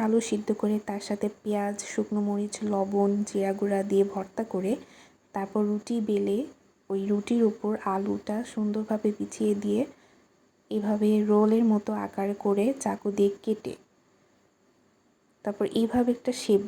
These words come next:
দিবেন। দেওয়ার পর একটি আলাদা পাত্রে পানি এবং আটা গুলিয়ে এই আটার ছোট ছোট বলগুলো যেগুলো আমি বানিয়েছি এগুলো আটার মধ্যে ডুবিয়ে এইভাবে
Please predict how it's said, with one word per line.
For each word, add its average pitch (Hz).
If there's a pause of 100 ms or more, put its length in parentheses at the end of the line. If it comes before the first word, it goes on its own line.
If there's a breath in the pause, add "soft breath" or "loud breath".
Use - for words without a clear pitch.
দিবেন। - (320)
দেওয়ার 214 (140)
পর 240 (520)
একটি - (320)
আলাদা 214
পাত্রে 208 (520 loud breath)
পানি 226 (200)
এবং 214 (200)
আটা 208 (120)
গুলিয়ে 214 (1500 soft breath)
এই 196 (920)
আটার 208 (500)
ছোট 240 (100)
ছোট 240 (240)
বলগুলো 214 (100)
যেগুলো 220
আমি 214 (120)
বানিয়েছি 202 (240)
এগুলো 202 (680 loud breath)
আটার 208
মধ্যে 208 (200)
ডুবিয়ে 202 (380)
এইভাবে 196